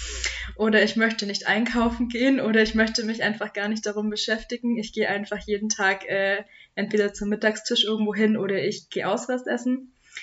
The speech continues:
Ist natürlich ein Budgetthema und ist natürlich auch eine Frage, was mir da angeboten wird. Also ich habe da schon viele erlebt, die dann über die Zeit dann doch das ein oder andere Kilo zugenommen haben, weil dann halt jeden Tag deftige Hausmannskost jetzt vielleicht nicht unbedingt das Beste war, aber das wäre einmal so dieses Thema,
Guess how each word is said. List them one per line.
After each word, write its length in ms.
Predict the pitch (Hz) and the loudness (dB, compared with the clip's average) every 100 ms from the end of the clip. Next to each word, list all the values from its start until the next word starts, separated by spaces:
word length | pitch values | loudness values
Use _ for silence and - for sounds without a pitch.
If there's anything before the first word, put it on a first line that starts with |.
| - - - - - - - | -14 -16 -18 -20 -20 -20 -6
Ist 120 | 277 | 2
natürlich 460 | 277 247 269 254 - | 2 4 2 2 2
ein 220 | 220 220 | 0 0
Budgetthema 1000 | 226 - - 247 285 - 302 294 302 302 247 | -4 0 2 2 0 0 0 2 2 2 2
und 100 | 233 | 0
ist 120 | 247 | -2
natürlich 280 | 226 240 - | -4 -2 0
auch 60 | |
eine 100 | 226 | 0
Frage, 400 | 226 208 214 220 | 0 0 0 0
was 220 | 202 208 | -6 -6
mir 80 | 208 | -6
da 140 | - - | -4 -2
angeboten 640 | 247 285 285 269 277 254 | 0 0 0 -2 0 0
wird. 240 | 285 285 | 0 -2
Also 160 | 214 214 | -4 -4
ich 140 | 214 226 | -6 -8
habe 80 | 226 | -4
da 100 | 214 | -2
schon 180 | 214 214 | -2 -2
viele 260 | 247 226 | -2 0
erlebt, 340 | 208 208 220 220 | 2 2 0 0
die 60 | |
dann 180 | 202 208 | -2 -2
über 460 | 196 190 202 202 202 | -2 0 2 2 0
die 400 | - 208 208 208 | -4 -2 -2 -6
Zeit 380 | - 196 202 202 | -4 0 0 -2
dann 120 | 202 | -2
doch 280 | 311 - - | -2 -4 -10
das 160 | - | -10
ein 160 | - 214 | -4 -2
oder 100 | - | 0
andere 240 | 208 208 | 0 -2
Kilo 320 | 214 220 202 | -4 -4 -4
zugenommen 580 | 196 247 247 233 226 220 | -2 -2 0 2 2 2
haben, 320 | 214 214 220 | 2 4 4
weil 140 | 208 190 | 2 0
dann 180 | 196 196 | 0 -2
halt 180 | 196 - | -4 -4
jeden 240 | 208 214 | -4 -4
Tag 320 | 208 196 - - - - - - - - | -2 0 0 -2 -16 -18 -16 -16 -18 -2
deftige 400 | 220 220 220 214 | 0 0 2 4
Hausmannskost 800 | 208 233 233 220 220 - 233 - | 6 4 4 0 0 -2 0 0
jetzt 140 | 233 - | -4 0
vielleicht 300 | 214 - 226 | 2 2 0
nicht 120 | 220 | 4
unbedingt 360 | 233 233 220 | 6 6 4
das 100 | 220 | -2
Beste 380 | - 233 - 269 | -4 -2 0 2
war, 260 | 262 285 262 | 6 6 6
aber 220 | 214 214 | 2 0
das 200 | 220 - | -2 -2
wäre 220 | 214 226 | 2 2
einmal 300 | 226 226 220 | 2 2 0
so 140 | 226 220 | 0 -4
dieses 420 | 214 214 220 - | -4 -6 -8 -8
Thema, 420 | 233 220 214 220 | -2 0 0 -2